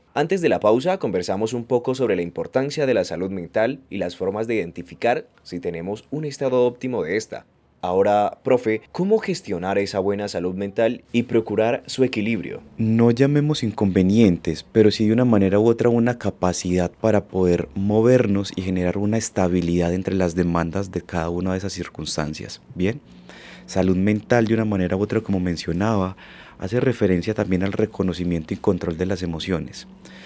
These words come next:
Speaker 2: Entonces, si dentro de esas di-, mismas dinámicas hay una cir-,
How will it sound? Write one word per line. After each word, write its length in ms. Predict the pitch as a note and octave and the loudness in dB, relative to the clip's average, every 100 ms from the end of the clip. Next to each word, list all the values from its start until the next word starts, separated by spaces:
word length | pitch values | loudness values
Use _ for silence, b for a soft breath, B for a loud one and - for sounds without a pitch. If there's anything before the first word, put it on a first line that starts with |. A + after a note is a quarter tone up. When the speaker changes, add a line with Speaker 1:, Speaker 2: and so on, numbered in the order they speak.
| B B | B B
Speaker 2:
Entonces, 320 | - G2+ B2 | -4 -2 0
si 100 | C#3 | 2
dentro 320 | A#2 G2+ G2+ | 2 4 4
de 40 | F#2+ | 4
esas 240 | G#2+ A2+ | 2 0
di-, 140 | G#2 | 2
mismas 320 | G2 G2+ A2 G#2 | 4 4 2 2
dinámicas 680 | F#2+ G2 F2+ - F2+ - | 2 4 2 -2 -6 -4
hay 140 | - F#2+ | -2 -2
una 140 | A2 | -2
cir-, 240 | A#2+ G#2 | -4 -6